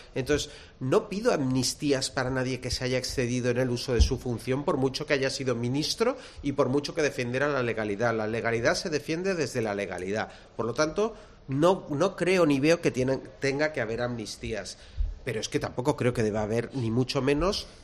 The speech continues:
amnistías para los que han delinquido. Si hay amnistías para los que han delinquido, entonces el Estado, yo lo que haría, como,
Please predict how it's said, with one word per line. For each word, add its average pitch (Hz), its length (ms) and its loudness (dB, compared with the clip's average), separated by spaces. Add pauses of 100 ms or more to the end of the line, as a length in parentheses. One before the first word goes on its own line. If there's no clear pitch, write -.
amnistías 120 520 -2
para 170 180 0
los 127 180 0
que - 120 -2
han 107 120 -2
delinquido. 104 580 -2 (300)
Si - 240 2
hay 208 140 10
amnistías 202 500 6
para 147 160 6
los 135 180 4
que - 80 2
han 131 100 4
delinquido, 131 680 4
entonces 143 520 0
el 147 100 2
Estado, 135 640 2 (340)
yo 131 140 2
lo 135 140 2
que 131 100 -2
haría, 156 640 2
como, 117 640 2